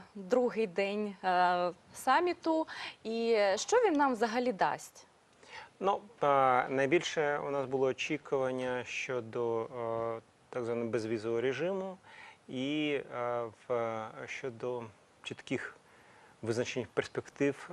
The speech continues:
Speaker 2: е, приєднання України до Євросоюзу. На мій погляд, ні, ані по першому, ні по другому питанню ми не отримали якоїсь чіткої відповіді. А, хоча по безвізовому режиму все ж таки обіцяють, що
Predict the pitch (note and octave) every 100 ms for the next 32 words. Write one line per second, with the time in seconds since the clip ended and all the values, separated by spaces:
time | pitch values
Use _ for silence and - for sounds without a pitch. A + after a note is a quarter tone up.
0 | - B2 A#2 A#2+ B2 A#2+ - B2 A2+ A#2+
1 | A#2+ A#2+ G#2+ B2 A#2+ A#2 G#2 A2+ A2 A2
2 | A2 A2 - A2 F#2+ - C3+ - - -
3 | - - - C3+ D#3 E3 C3+ C3+ - D3
4 | C3+ C3 B2+ B2+ - C#3 B2 C3 C3+ -
5 | B2 A#2 A#2+ A#2 A#2 A2 - A#2+ A2+ A#2
6 | A#2 A2+ A#2 A2+ B2+ A#2 G#2+ G#2 A2 G#2
7 | - G#2 G2+ - - - A2+ G#2+ G#2 C#3
8 | D#3 G#3 C4 - - - - - C3+ B2+
9 | B2 B2 C3 B2 B2+ - D#3 E3+ F3 D#3+
10 | B2 - C3 A#2+ A2 A#2+ A#2 C#3 C3 B2
11 | A2+ A2+ B2 C3+ B2 G#2 A#2+ - - G#2
12 | A2+ - C3 A#2 - - G#2+ G#2+